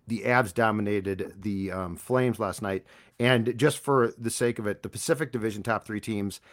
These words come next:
Vegas, seventy-six points, leads the Western Conference. Um, the Kings are second, seventy-four points. Edmonton has the same amount of points in sixty games, seventy-two as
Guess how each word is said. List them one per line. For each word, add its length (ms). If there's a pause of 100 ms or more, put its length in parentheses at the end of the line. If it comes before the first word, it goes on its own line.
(120)
Vegas, 600
seventy-six 500
points, 320
leads 180
the 80
Western 300
Conference. 560 (460)
Um, 360
the 100
Kings 460
are 160
second, 440
seventy-four 460
points. 460
Edmonton 680 (300)
has 180
the 40
same 180
amount 200
of 80
points 400
in 160
sixty 360
games, 360
seventy-two 680
as 400